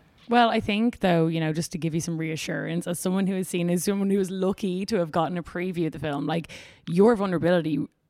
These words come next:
it made me connect to you instantly in the film, because I think, you know, obviously, you know, the film is, uh, first and foremost about sex work, and then secondly, the overarching theme really is motherhood, um, which we'll get onto a little bit later. But,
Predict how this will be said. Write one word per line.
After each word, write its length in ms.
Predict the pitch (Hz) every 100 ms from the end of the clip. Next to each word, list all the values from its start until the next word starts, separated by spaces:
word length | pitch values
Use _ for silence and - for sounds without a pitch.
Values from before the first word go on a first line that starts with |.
| - 180 -
it 200 | 170 185
made 360 | 190 190 208
me 320 | 160 185 180 170
connect 380 | - 170 165 -
to 60 |
you 300 | 170 170 165 160 _
instantly 720 | 185 185 175 - - - - _ _ -
in 120 | 185
the 80 | 165
film, 340 | 175 160 - - - -
because 400 | 226 220 214 202
I 100 | -
think, 400 | 202 233 220 214
you 140 | - 208
know, 340 | 185 180 185 - -
obviously, 340 | 185 180 -
you 220 | 190 180 160
know, 120 | 175
the 100 | 165
film 380 | - 185 175 175
is, 300 | 170 160 - - -
uh, 60 | - -
first 240 | - 285 269
and 80 | 202
foremost 340 | 202 185 165
about 200 | 156 156
sex 340 | - 156 -
work, 280 | 165 170 - -
and 180 | 170 170
then 140 | 170
secondly, 540 | - 175 - 170 165 160
the 140 | 160
overarching 460 | 180 175 131 - 165
theme 160 | 170
really 220 | 160 160 160
is 100 | 160
motherhood, 580 | 160 160 160 170 180 - - - -
um, 300 | - 175 160
which 160 | 165 -
we'll 80 | 170
get 160 | 156
onto 260 | 156 156 175
a 40 | 170
little 180 | 160
bit 140 | 156 160
later. 440 | 160 160 160 156
But, 380 | 147 175 165 -